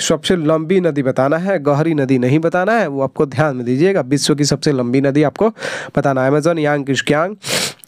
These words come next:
उसके बाद है नील या फिर मिसिसिपी, मिसौरी। तो राइट आंसर क्या होगा? क्वेश्चन नंबर है थर्टी नाइन, और थर्टी नाइन का देखते हैं सबसे पहले कौन बताता है। तो मैं बता दूं आपको, विश्व की सबसे लंबी जो नदी है वो है नील नदी है, जो कि ऑप्शन सी आपका करेक्ट आंसर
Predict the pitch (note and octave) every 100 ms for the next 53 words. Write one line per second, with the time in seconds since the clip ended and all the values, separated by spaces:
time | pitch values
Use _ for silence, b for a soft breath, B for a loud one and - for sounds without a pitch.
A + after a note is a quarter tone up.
0 | - D3 C#3+ C3+ C3 C3 D#3+ G#3+ F3+ C3+
1 | D#3 C#3+ C3 D3 C3+ - - C3 F#3 A#3
2 | - - C#3 B2+ A#2 G#2+ B B B -
3 | C3+ C#3 D3+ D3 D3+ D#3+ D#3 F#3 C#3 G#2+
4 | B - C3 D3 C#3 C3+ - C3 E3 F3
5 | E3+ C3+ C3+ B2+ D3 C#3 C#3 C3+ B2 B2
6 | E3 D#3+ D3 C3 C#3 C3 C3+ D#3+ - D3
7 | D3+ B2 A2 A2 B2+ D#3 C3+ B B -
8 | C3+ C3 B2+ C#3+ D#3+ F3+ D3+ F3 C3+ C#3
9 | D3 C#3 C#3 A#2+ C#3 B2+ B2 B2+ C#3 C#3+
10 | B2 C#3 E3 D#3+ C3+ C3 C#3 B2 C3+ C#3
11 | C3+ D#3 E3+ C#3+ B2+ C3 C3 - C3+ -
12 | C#3 A#2 D#3 D#3 E3+ F3+ C3+ A#2+ G3